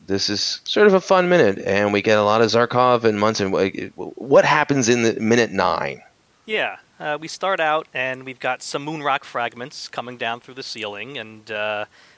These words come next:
Speaker 2: cool sound effect as Zarkov nudges them with his pen after they land on the floor.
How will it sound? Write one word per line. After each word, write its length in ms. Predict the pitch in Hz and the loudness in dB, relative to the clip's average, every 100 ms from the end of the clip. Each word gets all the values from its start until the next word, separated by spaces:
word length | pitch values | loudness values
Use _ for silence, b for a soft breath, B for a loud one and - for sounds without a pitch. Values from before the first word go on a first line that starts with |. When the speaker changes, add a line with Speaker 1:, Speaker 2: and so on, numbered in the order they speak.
| - | -18
Speaker 2:
cool 180 | - 165 | -10 -8
sound 380 | - 156 143 143 | -4 -2 -2 -6
effect 360 | - 139 - | -6 -6 -6
as 160 | 123 110 | -10 -6
Zarkov 380 | 120 - 120 117 | -6 -4 -8 -6
nudges 320 | 123 131 117 | -8 -8 -10
them 160 | 127 | -10
with 140 | 123 - | -10 -14
his 160 | 110 | -14
pen 420 | - - 139 123 127 | -8 -4 -4 -4 -10
after 220 | 117 117 | -10 -10
they 100 | 113 | -10
land 240 | 120 123 | -8 -8
on 80 | 117 | -10
the 80 | 107 | -12
floor. 520 | - 180 170 110 | -10 -6 -4 -4